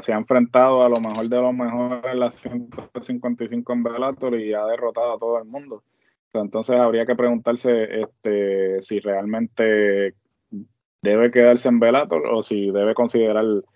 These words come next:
entonces hacer la transición a U F C y enfrentarse entonces allí a la crema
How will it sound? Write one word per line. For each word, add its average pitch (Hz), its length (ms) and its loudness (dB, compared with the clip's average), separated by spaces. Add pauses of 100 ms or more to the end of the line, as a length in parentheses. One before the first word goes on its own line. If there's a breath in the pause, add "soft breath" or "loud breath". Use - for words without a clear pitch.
(280)
entonces 107 580 -2
hacer 110 300 0
la 110 220 4
transición 110 580 -2
a 107 80 0
U 107 240 4
F 104 120 -4
C 135 180 0
y - 60 -2
enfrentarse 104 1300 -6 (180)
entonces 107 560 -6
allí 98 600 0 (320)
a 98 140 -4
la 92 140 -6
crema 107 440 -4